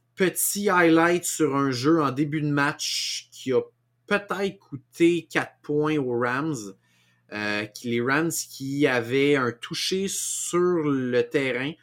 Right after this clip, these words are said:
On est allé en review, puis on a revu, on dit que le, le, le, le, le joueur était out of bounds. Euh, les Rams ont été obligés de faire un placement, mais j'ai eu beau regarder cette reprise-là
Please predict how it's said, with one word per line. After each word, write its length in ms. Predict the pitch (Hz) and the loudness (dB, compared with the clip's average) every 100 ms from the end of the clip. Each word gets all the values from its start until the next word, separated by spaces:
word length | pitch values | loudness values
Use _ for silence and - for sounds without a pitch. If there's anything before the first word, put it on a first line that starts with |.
| _ _ _ _ | _ _ _ _
On 120 | 120 | -8
est 160 | 123 135 | -4 0
allé 180 | 127 | 2
en 140 | 147 143 | 4 2
review, 720 | 135 147 127 127 147 165 180 - | 2 -2 -4 -4 -2 -2 -4 -8
puis 160 | 139 | -6
on 180 | 123 120 | -2 -2
a 180 | 120 120 | 2 0
revu, 840 | 110 135 170 139 135 156 170 175 165 | 2 2 2 2 -2 -4 -2 -4 -4
on 200 | 135 120 | -4 -2
dit 260 | 120 117 143 | -4 -6 -10
que 120 | 143 | -4
le, 440 | 127 120 117 117 110 | -2 4 4 6 4
le, 200 | 110 107 | 2 0
le, 160 | 107 | -2
le, 160 | 104 104 | -2 -4
le 260 | 104 104 101 | -4 -6 -6
joueur 340 | 117 131 135 | -4 -4 -4
était 300 | 113 - 117 120 | -6 -4 -6 -2
out 120 | 156 | 0
of 180 | 151 110 | 0 0
bounds. 540 | 113 117 139 143 - - _ _ _ _ 95 | -2 -2 -2 -8 -10 -18 _ _ _ _ -8
Euh, 220 | 101 101 | -4 -2
les 160 | 104 | -2
Rams 280 | 110 127 147 127 | 0 0 -2 -4
ont 100 | 110 | -6
été 140 | 110 | -6
obligés 360 | 123 113 107 139 | -8 -8 -4 -4
de 380 | 131 113 107 107 | 2 2 2 0
faire 560 | - 127 123 123 127 - | -6 -4 -2 0 -2 -6
un 160 | 107 104 | -10 -8
placement, 540 | 139 120 - 135 135 175 _ _ _ _ | -6 -4 -4 -2 -4 -4 _ _ _ _
mais 220 | 113 120 | -2 0
j'ai 160 | 117 127 | 2 2
eu 140 | 127 | 0
beau 280 | 123 143 185 | 4 4 4
regarder 540 | 156 135 127 120 120 160 | 2 2 2 0 0 0
cette 480 | - - - 120 117 | 0 -4 -4 -4 -4
reprise-là 520 | 120 - 120 113 147 | -6 -4 -4 0 0